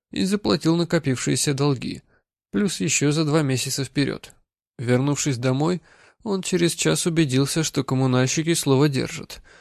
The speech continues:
Газ, воду и электричество подключили. Видимо, в подъезде где-то сделали вентиль, и на то, и на другое. Впрочем, это было уже неважно.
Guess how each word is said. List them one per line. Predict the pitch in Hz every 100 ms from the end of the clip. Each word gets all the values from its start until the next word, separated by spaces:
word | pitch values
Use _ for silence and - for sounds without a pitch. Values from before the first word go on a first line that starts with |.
| - _
Газ, | 127 139 170 -
воду | 147 147 139
и | 135
электричество | 139 135 135 - - 160
подключили. | 156 - 165 170 - 127 - 147 _ _ -
Видимо, | 135 180 190
в | -
подъезде | 196 160 160 165 175
где-то | 147 147 160
сделали | 135 139 143 160
вентиль, | 170 160 113 127 131 - - - -
и | 143
на | 139 131
то, | 135 139
и |
на | 147
другое. | 143 160 131 - - - _ _ _ _ _
Впрочем, | - 220 170 160 131 113 _ _
это | - 151 131
было | 123 123
уже | 120 127
неважно. | 131 117 - - -